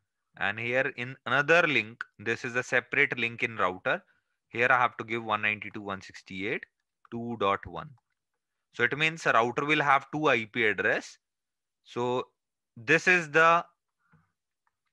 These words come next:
work of routers to connect different networks. To connect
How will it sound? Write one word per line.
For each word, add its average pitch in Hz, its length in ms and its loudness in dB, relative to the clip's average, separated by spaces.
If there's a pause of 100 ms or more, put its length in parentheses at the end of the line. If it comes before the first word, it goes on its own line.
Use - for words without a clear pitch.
(680)
work 143 380 4
of 147 220 2
routers 113 720 0 (100)
to 135 100 -4
connect 123 340 -4 (2750)
different 104 460 -2
networks. - 520 -14
To 107 100 -12
connect 120 360 -6